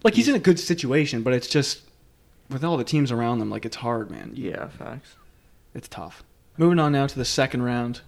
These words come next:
Speaker 1: We got the Sixers taking on the Knicks. One v four. Who you got taking it?
Speaker 2: I got Sixers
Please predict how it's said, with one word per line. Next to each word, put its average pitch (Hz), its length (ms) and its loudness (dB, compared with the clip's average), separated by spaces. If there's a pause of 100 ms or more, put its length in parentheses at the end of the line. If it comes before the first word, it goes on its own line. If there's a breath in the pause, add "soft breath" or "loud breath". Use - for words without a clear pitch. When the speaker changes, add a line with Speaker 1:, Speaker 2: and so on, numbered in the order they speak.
Speaker 1:
We 120 120 -6
got 120 300 0
the 127 80 -6
Sixers 143 420 0
taking 131 260 0
on 123 120 0
the 117 60 0
Knicks. 117 460 -4 (160)
One 135 220 0
v 139 100 0
four. 120 400 2 (800 soft breath)
Who 127 80 -8
you 113 60 -6
got 113 160 -10
taking 85 240 -12
it? 78 60 -18 (1000 loud breath)
Speaker 2:
I 113 60 -4
got 117 120 -4
Sixers 104 540 -8